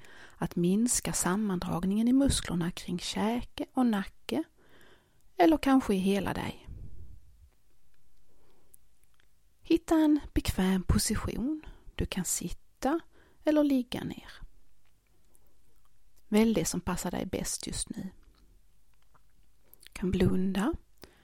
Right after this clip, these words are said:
eller ha ögonen öppna. Om du behåller ögonen öppna så låt ändå blicken vara i vila. Så utan att fokusera den på något.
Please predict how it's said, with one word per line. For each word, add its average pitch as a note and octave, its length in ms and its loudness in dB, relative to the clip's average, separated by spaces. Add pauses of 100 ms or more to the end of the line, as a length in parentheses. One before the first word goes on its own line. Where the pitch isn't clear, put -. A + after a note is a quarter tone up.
(320)
eller A#3+ 240 4
ha B3 180 6
ögonen A3 520 4
öppna. - 360 6 (3000)
Om A3 200 8
du A3+ 80 10
behåller A3+ 460 8
ögonen A3 420 6
öppna G#3 380 2
så - 160 2
låt F#3+ 300 0
ändå G3 380 0
blicken - 440 -4
vara E3 160 -4
i E3 40 -4
vila. F3 440 -4 (1040)
Så - 120 -4
utan G3 420 4
att G3 160 -4
fokusera - 720 -4
den - 140 -6
på - 100 6
något. - 400 -4